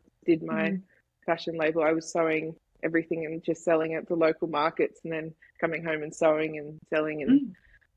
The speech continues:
Speaker 2: Mm.
Speaker 1: um, whi-, yeah, which is another reason I wanted to do the patterns. I love facades, I love it more, and, um, I think I can do a better job at providing patterns rather than garments for
Speaker 2: Mm.
Speaker 1: people. Um, yeah, it is,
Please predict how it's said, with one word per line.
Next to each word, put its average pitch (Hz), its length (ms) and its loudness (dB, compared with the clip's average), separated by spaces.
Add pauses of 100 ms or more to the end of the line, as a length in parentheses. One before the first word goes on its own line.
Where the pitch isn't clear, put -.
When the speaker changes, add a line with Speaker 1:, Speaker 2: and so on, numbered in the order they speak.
(540)
Speaker 2:
Mm. 180 60 0
Speaker 1:
um, 160 340 -2 (880)
whi-, 180 260 2
yeah, 160 240 2 (140)
which 175 200 -2
is 170 140 -4
another 165 320 -2
reason 160 320 0
I 151 140 -2 (120)
wanted 165 380 -2
to 165 100 -6
do 165 140 -2
the 160 100 -4
patterns. - 640 -8 (280)
I 175 60 6
love 180 220 4 (360)
facades, 202 400 2
I 190 60 2
love 180 240 2
it 165 100 -6
more, 170 420 -2
and, 165 320 -4 (600)
um, 165 280 -2
I 170 140 4
think 170 220 -2
I 160 80 -2
can 165 120 -10
do 165 140 0
a 160 40 -2
better 156 200 0
job 160 300 2
at - 100 0 (640)
providing 165 480 0
patterns 160 420 -6
rather 156 220 0
than 160 200 -8 (160)
garments 180 420 0
for 190 100 -4
Speaker 2:
Mm. 185 60 -14
Speaker 1:
people. 160 360 -4 (500)
Um, 180 200 -2
yeah, 208 120 6
it 175 200 2
is, 180 140 -2